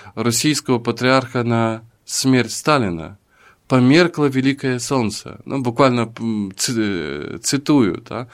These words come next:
Церква, голова церкви про цього Сталіна що говорить? «Померкло велике сонце». Тобто той, який знищував церкви, той, який вбивав християн,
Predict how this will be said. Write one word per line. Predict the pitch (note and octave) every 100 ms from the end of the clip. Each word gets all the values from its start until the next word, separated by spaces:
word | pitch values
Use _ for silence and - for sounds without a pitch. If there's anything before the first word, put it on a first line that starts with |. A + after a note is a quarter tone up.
| - - - _
Церква, | - F#3 D#3 - C3 C3+ _ -
голова | G2+ C3 D3+ D#3
церкви | D3+ E3+ F3+ E3+ E3 E3+ - - - - -
про | - B2+
цього | B2+ D#3 C#3+
Сталіна | - D3 C#3+ C#3 C3
що | - D#3
говорить? | A#2+ G#2 F#2 F2 -
«Померкло | C3 C#3 E3+ E3+ C#3+
велике | B2+ C3+ C3+ B2 A#2
сонце». | - A#2 G#2 - -
Тобто | A#2 - B2+
той, | D3+ F3 A#2+
який | A2+ A#2+
знищував | G#2+ D3 F3 - C#3 A#2+
церкви, | - A#2 - F2 - - - -
той, | D#3 D#3
який | C#3 C#3 B2+
вбивав | B2+ C3+ C#3+ -
християн, | C3+ B2+ B2 G2+ F2